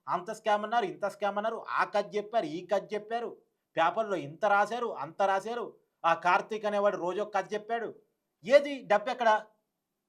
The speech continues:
డబ్బు ఎక్కడ? మన సజ్జ రామకృష్ణారెడ్డి గారు అడిగి అడిగింది, "డబ్బు ఎక్కడ? డబ్బు ఒక రూపాయి చూపియండి" అన్నారు. చూపించారుగా పదకొండు కోట్లు. ఇప్పుడేం చెప్తారు సజ్జ రామకృష్ణారెడ్డి గారు?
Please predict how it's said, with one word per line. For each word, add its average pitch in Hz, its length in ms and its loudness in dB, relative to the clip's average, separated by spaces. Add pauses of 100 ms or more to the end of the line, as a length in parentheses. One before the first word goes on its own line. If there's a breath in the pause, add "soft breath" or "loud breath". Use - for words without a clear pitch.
(600)
డబ్బు 214 200 4
ఎక్కడ? 233 460 2 (840)
మన 170 120 -6
సజ్జ 180 220 -4
రామకృష్ణారెడ్డి 208 600 0
గారు 180 120 2
అడిగి 180 220 0
అడిగింది, 185 400 -4 (420)
"డబ్బు 180 260 -2
ఎక్కడ? 226 180 -4
డబ్బు 190 240 -4
ఒక 180 180 -6
రూపాయి 233 320 -2
చూపియండి" 233 420 -10 (680)
అన్నారు. 147 240 -10 (260)
చూపించారుగా 220 440 -6
పదకొండు 202 340 -4
కోట్లు. 196 360 -10 (500)
ఇప్పుడేం 254 320 -8
చెప్తారు 247 260 -6
సజ్జ 214 200 -2
రామకృష్ణారెడ్డి 214 600 -4
గారు? 208 220 -6